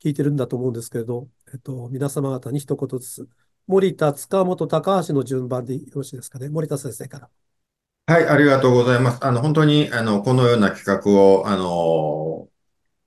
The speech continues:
Speaker 2: 企画していただきましてありがとうございます。またこうして三人、またあの、坂崎、えー、坂崎先生四人で、えー、共に、あの、お話ができたことを、あの、お時間いただけて大変感謝しております。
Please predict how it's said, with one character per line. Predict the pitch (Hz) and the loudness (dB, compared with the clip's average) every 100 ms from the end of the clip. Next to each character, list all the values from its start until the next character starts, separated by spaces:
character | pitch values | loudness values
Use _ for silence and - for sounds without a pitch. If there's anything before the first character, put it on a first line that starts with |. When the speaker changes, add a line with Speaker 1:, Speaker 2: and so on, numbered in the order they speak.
| _ _ | _ _
Speaker 2:
企 | - 92 104 | -4 -2 0
画 | |
し | 113 | 0
て | |
い | 110 | 2
た | 113 | 2
だ | 110 | 2
き | 120 | 2
ま | 107 | 0
し | |
て | - | 0
あ | 101 | 0
り | 110 | 2
が | 104 | 2
と | 104 | 2
う | |
ご | 107 | 0
ざ | 110 | 0
い | |
ま | 120 | -2
す。 | - - - | -6 -16 -6
ま | 127 | -2
た | 123 | 2
こ | 135 | 2
う | |
し | 127 | 2
て | 113 | 0
三 | 104 113 | 0 2
人、 | 120 92 117 | 2 0 0
ま | 117 | 2
た | |
あ | 104 | 2
の、 | 101 | 2
坂 | 101 123 | 2 0
崎、 | 110 113 98 | 0 0 0
え | 92 90 82 - _ | 0 -2 -6 -12 _
ー、 | 107 | -4
坂 | 113 117 | 0 0
崎 | 104 | 0
先 | 101 90 | -2 -2
生 | |
四 | 101 156 | 4 4
人 | 113 80 | 4 0
で、 | 80 - - _ | -6 -10 -20 _
え | 92 | -6
ー、 | 92 | 0
共 | 107 101 | 4 6
に、 | 101 - | 6 4
あ | 87 | -2
の、 | 87 | -4
お | 82 | -2
話 | 95 85 98 | -4 -2 0
が | 95 | 2
で | 104 101 | 2 0
き | |
た | 92 | -2
こ | 107 123 | 0 4
と | 107 | 4
を、 | 90 | 4
あ | 101 | 0
の、 | 92 87 | 0 0
お | 90 | -2
時 | - | -2
間 | 92 | -4
い | 87 | -4
た | 87 | -4
だ | 85 | -4
け | |
て | 82 82 | -4 -4
大 | 82 131 | -2 2
変 | 147 | 0
感 | 123 113 | 2 0
謝 | 101 92 | 0 -2
し | - | 0
て | 92 | -2
お | |
り | 85 | 2
ま | 101 101 | 0 -2
す。 | - - - - | -8 -18 -16 -16